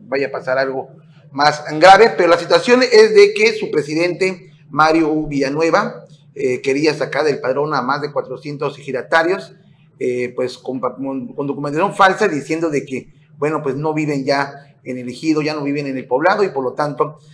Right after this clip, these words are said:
eh, serían sacados del padrón. Esto para apoderarse de sus predios, de estos ejidatarios, quien podrían tener un potencial turístico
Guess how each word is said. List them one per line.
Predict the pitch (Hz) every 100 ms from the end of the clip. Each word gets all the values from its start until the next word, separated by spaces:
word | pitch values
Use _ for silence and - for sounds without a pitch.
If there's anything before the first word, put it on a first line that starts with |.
| _ _
eh, | - 135 131 127 120
serían | 131 143 147
sacados | 139 123 131 143 127
del | 127 120
padrón. | 143 156 220 254 -
Esto | 202 202 - 254 - - - _ _
para | 185 196
apoderarse | 196 170 147 160 156 180
de | 139
sus | 147 127
predios, | 165 170 180 185 -
de | 139 139
estos | 143 139 143
ejidatarios, | 127 131 123 156 175 156
quien | - 143 147 170 - - _ -
podrían | 135 147 143
tener | 139 143
un | 143
potencial | 143 135 123 131 135 123 -
turístico | 143 135 135 131 143 123